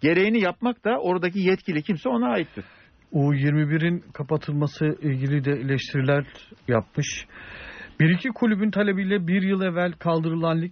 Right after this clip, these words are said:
Speaker 2: T F F tarafından bu sefer B Ligi olarak açıklandı. Kulüplere katılım isteğe bağlı diye bir yazı gönderildi.
Speaker 1: Evet.
Speaker 2: Açıklanan kriterleri anlatmayayım, evlere şanlık. Herhalde o da olmayacak ki ses seda yok.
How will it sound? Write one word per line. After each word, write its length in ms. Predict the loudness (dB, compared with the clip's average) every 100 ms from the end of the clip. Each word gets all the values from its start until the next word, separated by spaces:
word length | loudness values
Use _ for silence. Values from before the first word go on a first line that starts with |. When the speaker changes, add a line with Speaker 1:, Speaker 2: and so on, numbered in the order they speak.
| -2
Speaker 2:
T 160 | -2
F 160 | -2 -4
F 140 | -6
tarafından 560 | -2 -2 0 0 2 2
bu 60 | 2
sefer 460 | 0 0 0 2
B 200 | 2 2
Ligi 220 | 0 -2
olarak 380 | -2 -2 -4 -6
açıklandı. 600 | -10 -12 -6 -4 -2 -2
Kulüplere 500 | -2 -2 0 0 0
katılım 460 | 0 -2 0 -2 -2
isteğe 420 | -6 -2 0 2
bağlı 300 | 2 -2 -2
diye 200 | -2 -2
bir 60 | 0
yazı 280 | 0 0 0
gönderildi. 680 | 0 0 -2 -4 -2 -2 0
Speaker 1:
Evet. 200 | 0 0 -4 -14 -2
Speaker 2:
Açıklanan 680 | -2 -2 -4 0 2 0 -2 -6
kriterleri 640 | -2 0 2 2 2 -2 -2
anlatmayayım, 680 | 0 2 0 -2 -2 -2 -2
evlere 440 | 0 0 2 0 0
şanlık. 380 | -2 -4 -4 -10 -18 _ -20 -20 0
Herhalde 500 | 4 4 2 0 -2
o 160 | 0 2
da 240 | 2 0 -2
olmayacak 540 | -4 -2 -2 -2 -2 -4
ki 80 | -6
ses 240 | -4 -4
seda 340 | -2 0 2
yok. 220 | 2 0